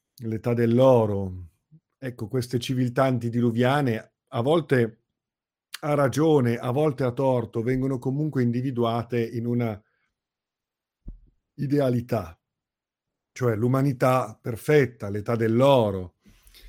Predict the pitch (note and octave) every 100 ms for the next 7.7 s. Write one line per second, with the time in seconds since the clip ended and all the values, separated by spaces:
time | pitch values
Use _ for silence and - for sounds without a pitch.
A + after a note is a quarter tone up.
0 | - _ _ _ _ _ _ _ _ -
1 | C3 A#2+ A#2 A#2 B2 C3+ A#2 C#3 D3+ E3
2 | D#3+ C3 D3 C#3+ C#3 C#3 - - - A#2+
3 | B2 B2 B2+ B2 _ B2 A#2+ A#2+ A#2+ A#2+
4 | - B2+ C3 C3 B2+ B2+ A#2+ B2 A#2+ A2+
5 | B2 B2+ C3 B2 B2 C3 B2+ C3+ - -
6 | A#2 A#2+ C3+ D#3+ A#2+ G#2 F#2+ A#2 A#2 A#2
7 | A2+ A#2+ D3+ B2 - E2+